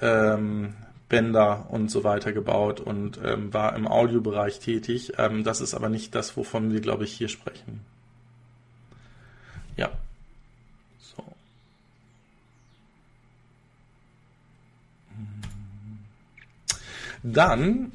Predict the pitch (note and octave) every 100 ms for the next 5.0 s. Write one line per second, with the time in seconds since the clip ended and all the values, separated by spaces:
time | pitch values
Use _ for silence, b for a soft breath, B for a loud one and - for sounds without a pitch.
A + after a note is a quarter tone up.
0 | - - B2+ - C#2 - A2+ A2+ D3 A#3
1 | - B2 B2 - B2 A#2 B2 B2+ B2 B2
2 | E3 D#3 D3 D3 C#3 - C3+ - G#2 G#2
3 | - G#2+ - - G#2 G#2+ G2+ - - -
4 | B B B A2 G#2 C3 - G3 G#3+